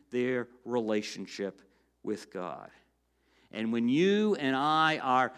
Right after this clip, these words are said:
maturing and mature in our relationship with God, again, that never, you never arrive, but we're in that, on that path, moving in that direction,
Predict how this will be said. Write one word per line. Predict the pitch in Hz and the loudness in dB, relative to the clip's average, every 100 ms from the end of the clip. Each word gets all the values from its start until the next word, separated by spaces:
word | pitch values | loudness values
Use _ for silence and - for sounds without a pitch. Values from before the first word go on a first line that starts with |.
| - | -16
maturing | - 117 117 - 170 165 170 165 170 175 | 0 0 0 0 6 8 10 8 4 0
and | 147 131 120 | -4 -2 0
mature | 113 110 - 170 165 175 156 | -2 -4 -4 0 2 2 0
in | 165 | 0
our | 165 | 2
relationship | 170 170 170 170 170 190 | 2 2 0 -2 -4 -2
with | 185 185 | -2 0
God, | 160 156 156 | 4 6 6
again, | 120 131 117 | 2 0 0
that | 120 | -2
never, | 107 123 139 139 147 180 165 - | 0 0 6 4 6 2 2 -6
you | 117 | -2
never | 120 117 127 139 202 | 0 4 4 6 8
arrive, | 196 165 139 139 123 | 10 10 10 8 4
but | |
we're | 117 120 127 | -2 -2 -4
in | 156 170 185 190 | -2 0 2 0
that, | 180 180 180 - - _ | 0 0 0 -4 -16 _
on | - 143 175 | 4 6 6
that | 180 180 - | 4 2 -2
path, | - 165 160 170 - | -2 4 4 4 0
moving | 156 170 165 | 0 0 0
in | 156 147 | 0 0
that | 147 151 | -2 -4
direction, | 156 147 139 151 151 - 104 107 | -6 -2 0 -2 -4 -8 -6 -6